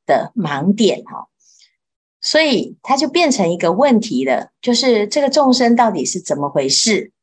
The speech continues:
啊？好好的佛不做啊，跑去当众生。那佛陀在这一段的经，的，的譬喻呢，就是眼若达多，很有名哈。那在这边呢，师父希望啊，哦，可不可以大家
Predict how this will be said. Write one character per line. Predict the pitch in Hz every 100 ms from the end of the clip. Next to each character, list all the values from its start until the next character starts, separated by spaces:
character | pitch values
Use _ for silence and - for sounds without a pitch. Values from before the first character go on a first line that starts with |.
| _
啊？ | - -
好 | 180 262
好 | 233
的 | 156
佛 | 123 - 143
不 | - 165
做 | - 226 180 -
啊， | -
跑 | 160 151 156
去 | 185
当 | 165 160 160
众 | 202 175 147
生。 | - 139 123 160 _ _ _ _ _ _ _ _
那 | 214
佛 | 208 196
陀 | 202
在 | 214 208
这 | 220
一 | 214
段 | 208 208 185
的 | 156
经， | - 190 214 - _
的， | - 156 135 -
的 | 180 156 123
譬 | 285 220 -
喻 | 226 175
呢， | 151 147 - _ _ _ -
就 | 170
是 | 220 180 143 - _ _ _ -
眼 | 170 139 139
若 | 202 170
达 | 156 135 143
多， | 175 160 165 -
很 | 160 196
有 | 175
名 | 143 143 139 160
哈。 | 160 127 - _ - - _ -
那 | 220
在 | 302
这 | 285
边 | 294 294
呢， | 277 220 208 214
师 | 208 240
父 | 233
希 | 220 226
望 | 220 185
啊， | - _ _
哦， | 143 -
可 | 156
不 | 190
可 | 196 190
以 | 151 -
大 | - -
家 | 185 170